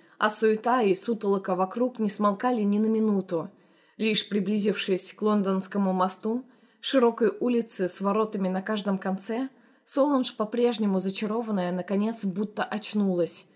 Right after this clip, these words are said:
И очнулась лишь потому, что, шагая по склизкому, запруженному телегами и народом булыжнику, заметила мёртвые головы, насаженные на пике. Их здесь было не меньше десятка.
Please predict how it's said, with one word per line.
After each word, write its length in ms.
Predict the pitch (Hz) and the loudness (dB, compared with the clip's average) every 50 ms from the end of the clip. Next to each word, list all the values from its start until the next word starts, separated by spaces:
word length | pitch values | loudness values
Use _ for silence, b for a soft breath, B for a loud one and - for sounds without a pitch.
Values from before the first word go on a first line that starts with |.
| b b | b b
И 100 | b 214 | b 6
очнулась 680 | 247 247 240 240 - - 302 320 302 262 247 - - 247 | 8 8 6 4 4 4 4 4 4 4 2 2 0 0
лишь 240 | 262 262 - - | 0 0 0 -2
потому, 400 | - 233 226 233 233 254 277 277 | -4 -4 -2 0 2 4 4 2
что, 180 | 277 - - - | 2 0 -2 -4
шагая 480 | - - - 202 196 208 226 233 226 208 | -2 0 0 0 0 0 2 2 2 0
по 140 | 202 - 185 | 0 -2 -2
склизкому, 680 | 190 - - 240 247 240 - - - 208 196 185 185 | -4 -2 0 0 0 0 -2 -2 -2 0 0 0 0
запруженному 760 | 175 190 185 190 - 233 247 240 208 226 220 208 202 196 190 | 0 0 -2 -2 -2 -2 0 0 0 0 2 2 2 2 0
телегами 600 | 190 - 202 202 208 220 220 202 202 196 190 185 | -2 -2 -2 -2 -2 -2 0 0 0 0 0 0
и 140 | - - 220 | -2 -2 0
народом 500 | 220 202 202 208 214 214 208 202 196 196 | 0 2 2 2 2 2 2 2 0 0
булыжнику, 760 | 175 196 208 226 262 240 - 240 220 202 - 185 180 165 156 - B B B B B B | 0 0 0 2 0 2 2 2 2 2 2 0 0 0 0 -4 B B B B B B
заметила 580 | B 202 214 233 220 226 226 220 - 220 202 196 | B 0 2 4 4 4 2 0 0 0 0 2
мёртвые 520 | 202 208 226 240 240 240 214 196 196 196 | 2 2 0 0 -2 -4 -2 0 2 2
головы, 560 | 190 175 196 247 277 269 226 196 180 175 170 - - | 2 4 4 4 4 4 4 2 0 -2 -4 -4 -4
насаженные 680 | 202 226 214 214 - 226 208 196 208 202 202 202 208 | -4 -2 -2 -2 -2 -2 -2 0 0 0 2 2 2
на 160 | 208 208 208 | 2 2 0
пике. 540 | 208 - 220 202 - - 185 170 165 185 - - b b b b b b b b b b | 0 -2 -4 -6 -4 -2 -4 -4 -4 -4 -8 -16 b b b b b b b b b b
Их 220 | b 233 226 170 | b -2 -2 -2
здесь 320 | 175 170 165 185 190 175 160 | -2 0 2 2 2 2 0
было 300 | 165 180 220 220 214 196 | -2 -2 -2 0 0 0
не 140 | 185 175 | 0 0
меньше 320 | 180 190 196 202 202 - 190 | 0 2 0 0 0 -2 -4
десятка. 760 | 185 175 196 190 - - 196 185 185 - - 170 160 170 | -4 -4 -2 -2 0 0 0 -2 -2 -4 -8 -8 -8 -8